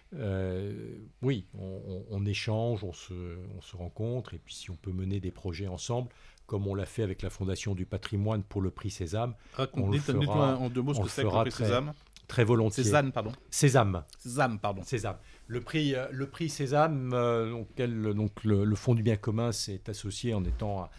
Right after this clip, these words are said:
Speaker 1: un important, euh, soutien financier de la Fondation du patrimoine, euh, vise à, euh,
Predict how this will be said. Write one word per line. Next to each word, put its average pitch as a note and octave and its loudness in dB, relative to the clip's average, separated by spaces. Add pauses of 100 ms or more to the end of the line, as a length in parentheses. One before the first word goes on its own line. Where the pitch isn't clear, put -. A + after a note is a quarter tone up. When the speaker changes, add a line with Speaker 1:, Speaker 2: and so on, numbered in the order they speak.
(240)
Speaker 1:
un G2+ -2
important, A#2+ 0
euh, F#2 -2
soutien - -2 (180)
financier B2+ 0 (140)
de G2 -4
la G2 0
Fondation G#2 -4
du F#2+ -4
patrimoine, A2 0 (580)
euh, A2+ 2
vise A#2+ 4
à, A#2+ 2
euh, A2 -4